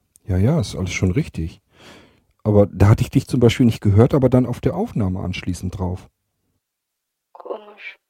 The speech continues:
Speaker 1: Ja, allerdings. Und im Badezimmer, das warst du aber auch.
Speaker 2: Wie im Badezimmer?
Speaker 1: Ja, als ich,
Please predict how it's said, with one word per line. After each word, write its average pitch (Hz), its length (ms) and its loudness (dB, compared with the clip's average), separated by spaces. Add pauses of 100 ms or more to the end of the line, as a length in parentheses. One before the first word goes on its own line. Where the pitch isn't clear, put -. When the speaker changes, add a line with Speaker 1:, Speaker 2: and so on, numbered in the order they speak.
(680)
Speaker 1:
Ja, 101 140 -4
allerdings. 95 640 -2 (1300)
Und - 60 -4
im 104 100 6
Badezimmer, 151 480 4
das 160 200 -2
warst 143 220 -2
du 143 60 2
aber 127 220 -4
auch. 90 240 -6 (1200)
Speaker 2:
Wie - 220 -20
im - 160 -20
Badezimmer? 196 960 -18 (1200)
Speaker 1:
Ja, 107 120 2
als 117 140 -2
ich, - 300 -16